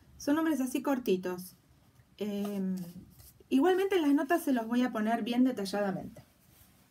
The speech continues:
El nombre de los colores. Bueno, otra cosa que tengo en mis manos, que, eh, me encanta. Eh, miren qué linda. Esta madeja,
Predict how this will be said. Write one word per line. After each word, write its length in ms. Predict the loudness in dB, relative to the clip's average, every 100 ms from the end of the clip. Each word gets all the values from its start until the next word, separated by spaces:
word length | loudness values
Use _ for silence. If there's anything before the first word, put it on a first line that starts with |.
| _ _ _ _ _ -6
El 120 | -2
nombre 220 | -2 -2
de 60 | -6
los 100 | -8
colores. 320 | -14 -20 -20 _ _ -16 -16 _ -20 -20 _ _ -12
Bueno, 480 | -2 2 2 -2 -12 -14 -20 _
otra 260 | -2 0 0
cosa 240 | -4 -4
que 100 | -2
tengo 220 | 2 4
en 60 | 4
mis 140 | 2 2
manos, 520 | 4 6 6 4 0 -6 _ _ _
que, 180 | -10 -10 -10 -6
eh, 220 | -6 -4
me 360 | -8 -10 -12 -14
encanta. 840 | -6 -2 0 0 2 2 2 0 -8 -4
Eh, 240 | -2 0
miren 220 | 2 2
qué 80 | 2
linda. 460 | 0 0 0 -2 -6 -14 _ _ _ _ -4
Esta 320 | -2 2 2
madeja, 720 | 4 2 2 2 2 2 -4